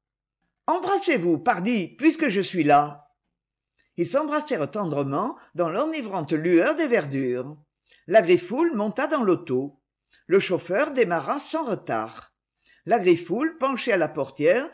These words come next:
salua de la main une dernière fois. Hélène lui envoya un baiser.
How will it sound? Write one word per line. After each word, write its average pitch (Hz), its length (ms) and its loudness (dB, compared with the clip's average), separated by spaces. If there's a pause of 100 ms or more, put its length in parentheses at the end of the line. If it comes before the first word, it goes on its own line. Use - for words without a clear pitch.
(180)
salua 262 420 0
de 165 100 2
la 180 140 4
main 180 320 -4
une 175 180 -2
dernière 208 460 -4
fois. 175 480 -4 (280)
Hélène 214 440 4
lui 202 160 0
envoya 208 480 0
un 311 40 -4
baiser. 143 680 0